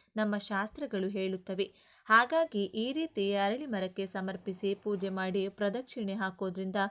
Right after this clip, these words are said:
ಮುಕ್ಕೋಟಿ ದೇವತೆಗಳ ಆಶೀರ್ವಾದದ ಜೊತೆಗೆ ನಮ್ಮ ಪೂರ್ವಿಕರ ಆಶೀರ್ವಾದ ಕೂಡ ಪಡೆದುಕೊಳ್ಳಬಹುದು. ಈ ವಿಡಿಯೋ ನಿಮಗೆ ಇಷ್ಟ ಆದ್ರೆ ಲೈಕ್ ಮಾಡಿ, ಶೇರ್ ಮಾಡಿ.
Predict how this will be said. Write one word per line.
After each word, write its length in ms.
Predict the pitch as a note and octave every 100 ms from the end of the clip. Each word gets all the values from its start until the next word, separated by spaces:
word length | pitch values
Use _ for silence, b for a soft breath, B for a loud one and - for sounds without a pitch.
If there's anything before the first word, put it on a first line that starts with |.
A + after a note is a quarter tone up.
| B B B
ಮುಕ್ಕೋಟಿ 580 | A#3 B3+ - F4 F4 A3
ದೇವತೆಗಳ 580 | G#3 G#3 C#4 B3 G3+ F#3+
ಆಶೀರ್ವಾದದ 720 | F#3+ G3 - G3+ F#3 F#3 F#3+ F#3+ F#3
ಜೊತೆಗೆ 520 | F#3+ F#3 F#3 G3+ G#3 B B A#3+
ನಮ್ಮ 240 | B3 B3
ಪೂರ್ವಿಕರ 640 | B3 B3+ C#4+ E4 D#4+ A#3+ G3
ಆಶೀರ್ವಾದ 680 | F#3+ G#3 - C#4 A3 F#3+ G3
ಕೂಡ 260 | - G3 G3
ಪಡೆದುಕೊಳ್ಳಬಹುದು. 1000 | G3+ F#3+ F#3+ F#3 F#3 F#3 F#3 G3 F#3 G3+ b b b -
ಈ 120 | C4
ವಿಡಿಯೋ 320 | C4+ D4 F#4
ನಿಮಗೆ 380 | E4+ A#3 G3+ F#3+
ಇಷ್ಟ 200 | F#3+ - F#3
ಆದ್ರೆ 300 | F3+ F#3+ G3
ಲೈಕ್ 340 | G3 G#3 -
ಮಾಡಿ, 340 | C#4 C4 G3+
ಶೇರ್ 300 | G3 G3 F#3+
ಮಾಡಿ. 380 | F#3 F#3+ F#3 G#3